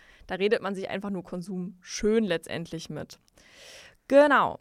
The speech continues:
dann lass uns doch mal rübergehen, äh, in den Wechsel. Was ist denn jetzt frugal chic?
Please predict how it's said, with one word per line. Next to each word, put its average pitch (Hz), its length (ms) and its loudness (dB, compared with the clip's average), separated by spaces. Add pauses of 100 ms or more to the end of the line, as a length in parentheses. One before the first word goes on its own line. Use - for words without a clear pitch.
(120)
dann 208 260 2
lass 311 180 0
uns 330 120 -10
doch 277 80 -2
mal 254 120 2
rübergehen, 196 640 -2
äh, 190 260 -4
in 220 160 -4
den 214 160 0
Wechsel. 220 560 -2
Was 196 320 -4
ist - 160 -16
denn 202 120 -6
jetzt - 380 -8
frugal 262 680 -2
chic? - 520 -8